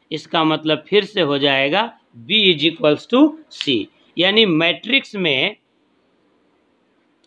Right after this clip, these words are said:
matrix के addition में cancellation होता है। अगर A, B, सी तीन matrix है और तीनों का order same है और लिखा हुआ रहे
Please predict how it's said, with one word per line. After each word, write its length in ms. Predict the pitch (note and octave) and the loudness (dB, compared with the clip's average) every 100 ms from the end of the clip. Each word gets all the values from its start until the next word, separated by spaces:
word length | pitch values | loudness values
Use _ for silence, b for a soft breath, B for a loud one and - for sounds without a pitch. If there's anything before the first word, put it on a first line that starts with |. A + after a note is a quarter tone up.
| - b b b b _ _ - | -20 b b b b _ _ -8
matrix 480 | D#3 F#3+ G#3 C4+ - | -4 -2 0 -2 -2
के 100 | A#3 | -2
addition 580 | G3+ F3+ F#3 F#3+ C#4 A#3+ | 0 0 -2 0 0 2
में 300 | D#3+ D3 A3 _ _ - | 0 -2 -4 _ _ -4
cancellation 760 | F#3 F3+ A3+ F#3+ E3+ E3 B3+ A#3+ - | -4 -4 -4 0 -2 0 -2 -2 0
होता 280 | D#3+ D#3+ A#2+ | -2 0 -4
है। 200 | - _ _ _ _ - | -4 _ _ _ _ -8
अगर 240 | C#3+ F3 | -4 -2
A, 220 | D#3+ F#3+ | 0 0
B, 200 | F#3+ F#3+ | -2 -4
सी 240 | G3 - G3+ | -6 -6 -8
तीन 360 | - F3+ F#3+ | -4 0 0
matrix 520 | F#3+ F3+ - F#3 G3+ F3+ | 2 -2 -4 -8 -8 -4
है 180 | F#3+ G#3 - _ - | -4 -4 -8 _ -6
और 100 | E3 - | -6 -2
तीनों 260 | E3 G3 G#3 | -2 0 0
का 120 | F#3+ | 0
order 300 | F3+ F3+ G3+ | -2 0 -4
same 380 | - G3 G#3 G3 | -4 -4 -2 -2
है 240 | F#3 G#3 - _ - | -2 -4 -6 _ -8
और 120 | E3 | -4
लिखा 300 | E3 E3 G#3 | -2 -2 0
हुआ 200 | G3+ G3 | 2 2
रहे 200 | F#3+ G3+ | 0 0